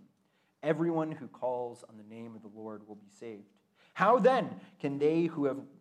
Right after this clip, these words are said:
how then can they call on the one they have not believed in? And how can they believe in the one whom they have not heard? And how can they hear without someone preaching to them? And how can they preach unless they are sent? As it is written, "How beautiful are the feet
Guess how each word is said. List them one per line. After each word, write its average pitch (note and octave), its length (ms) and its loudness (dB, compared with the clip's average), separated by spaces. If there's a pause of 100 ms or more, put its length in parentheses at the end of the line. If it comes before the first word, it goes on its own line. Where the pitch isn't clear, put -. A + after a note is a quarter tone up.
(280)
how F#3 260 2
then F3 260 0
can C#3+ 140 -4
they C3 100 -6
call E3+ 400 2
on D3 140 -2
the C3 60 -6
one C#3+ 260 -4
they C#3 100 0
have C3 100 -4
not C3+ 240 -4
believed C#3 420 -6
in? B2+ 120 -10
And B2+ 100 -10
how D3+ 140 0
can D#3 180 -6
they D3 140 0 (240)
believe D#3 500 0
in D3+ 80 -2
the C#3+ 80 -4
one C3+ 160 -2
whom C3+ 180 -6
they C3 120 -6
have B2+ 160 -2
not A#2+ 260 -4
heard? E3 260 0
And C3+ 100 -6
how C#3+ 140 -2
can C#3 140 -8
they C3 160 -8 (180)
hear F3 340 6
without D3+ 300 2
someone C3 260 -8
preaching D#3+ 440 -8
to D3 80 -4
them? C#3+ 340 -6 (120)
And C3 100 -10
how D#3 300 -4
can D#3+ 200 -12
they B2+ 100 -12
preach D#3+ 460 -12
unless B2 360 -12
they A#2 180 -14
are A2 120 -12
sent? G2+ 360 -18 (1040)
As B2+ 180 -6
it B2 80 -12
is A#2+ 140 -10
written, B2 320 -12
"How A2+ 140 -10 (180)
beautiful C#3+ 640 -6
are A2+ 100 -14
the A2 120 -12
feet B2+ 320 -18